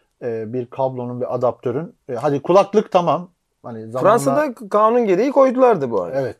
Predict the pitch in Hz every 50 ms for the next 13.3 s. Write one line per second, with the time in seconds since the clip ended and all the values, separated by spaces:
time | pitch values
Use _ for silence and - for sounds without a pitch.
0 | _ _ _ 131 131 131 139 151 156 143 120 - - 170 160 139 165 180 151 147
1 | 147 147 147 143 143 160 196 214 180 156 151 143 139 127 127 120 110 101 - -
2 | 151 151 143 220 233 - 135 123 107 - - 110 131 156 208 240 247 262 233 -
3 | 202 202 185 196 190 175 226 202 139 - - 135 131 123 - 139 156 160 170 175
4 | 165 156 175 160 - 175 170 160 151 131 160 165 160 156 151 - _ _ 147 160
5 | 151 139 120 117 - 185 160 127 123 151 151 160 151 127 127 117 - _ 143 170
6 | 165 - 208 - 311 233 233 285 294 240 247 214 - 262 240 247 240 208 240 233
7 | 269 233 190 359 330 - - 147 110 - - 95 _ - 160 123 123 123 135 151
8 | 165 151 220 247 - - 143 123 92 - _ - 127 117 120 135 151 170 175 175
9 | 175 - _ _ _ - - - - - _ _ _ _ _ _ _ _ _ _
10 | _ 104 147 156 170 175 185 214 220 185 190 269 302 262 - 226 - 247 247 214
11 | 180 151 120 107 98 98 - - 113 110 _ _ 139 151 214 262 254 214 190 202
12 | 214 247 233 - - - 208 202 180 170 170 170 175 160 175 165 160 151 139 131
13 | 143 151 147 135 -